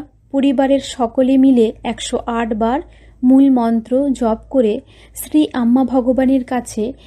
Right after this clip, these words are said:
এই বিষয়ে প্রার্থনা করেছিলাম। এর কয়েকদিনের মধ্যেই একজন ব্যক্তি এই খামার বাড়িটা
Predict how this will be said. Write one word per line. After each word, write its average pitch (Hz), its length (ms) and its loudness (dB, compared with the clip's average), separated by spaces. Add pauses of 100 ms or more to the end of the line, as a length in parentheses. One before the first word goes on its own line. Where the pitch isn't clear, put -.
(200)
এই 254 240 0
বিষয়ে 240 500 0 (260)
প্রার্থনা 240 600 -4
করেছিলাম। 196 640 -6 (760)
এর 294 180 4
কয়েকদিনের 262 640 2
মধ্যেই 240 580 -2 (380)
একজন 233 440 -2
ব্যক্তি 240 540 -2 (320)
এই 294 160 4 (100)
খামার 254 400 -4
বাড়িটা 254 500 -2